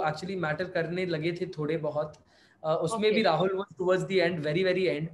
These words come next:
Speaker 1: But एजाज भाई and पवित्रा have been a constant support मेरे साथ throughout the game, so।
Speaker 2: हम्म। आखिरी में एक चीज जानना चाहूंगी,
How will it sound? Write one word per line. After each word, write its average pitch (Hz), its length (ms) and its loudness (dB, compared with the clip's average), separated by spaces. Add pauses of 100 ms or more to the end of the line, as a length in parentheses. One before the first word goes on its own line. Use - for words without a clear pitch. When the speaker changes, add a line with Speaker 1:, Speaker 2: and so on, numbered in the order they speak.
(380)
Speaker 1:
But 170 120 4
एजाज 165 260 4
भाई 196 140 4
and 196 100 -2
पवित्रा 180 380 2
have 170 140 -2
been 185 140 -2
a - 60 -16
constant 170 460 -4
support 160 300 -2
मेरे 151 160 -2
साथ 151 160 -4
throughout 143 380 -4
the 131 120 -8
game, 131 160 -8
so। - 140 -12
Speaker 2:
हम्म। - 1200 -16 (420)
आखिरी 269 380 4
में 339 180 2
एक 285 300 0
चीज 302 360 -2 (560)
जानना 240 260 0
चाहूंगी, 233 460 -2